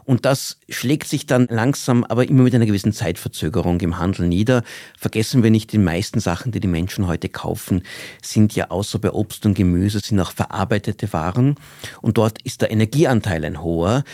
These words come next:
Dort sind die Personalkosten auch hoch. Und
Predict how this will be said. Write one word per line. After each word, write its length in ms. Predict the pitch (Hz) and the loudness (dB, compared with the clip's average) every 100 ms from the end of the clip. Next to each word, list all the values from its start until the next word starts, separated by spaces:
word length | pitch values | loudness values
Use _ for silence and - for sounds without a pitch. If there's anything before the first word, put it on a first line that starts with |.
| - | -12
Dort 140 | - 98 | -6 -2
sind 220 | 120 117 | 2 2
die 60 | 117 | 2
Personalkosten 960 | 143 - 147 139 175 - 95 - 82 | -2 2 2 2 -2 0 -2 -2 -6
auch 220 | 58 - - | -6 -10 -8
hoch. 320 | 65 - - | -8 -10 -2
Und 280 | 123 - | 0 0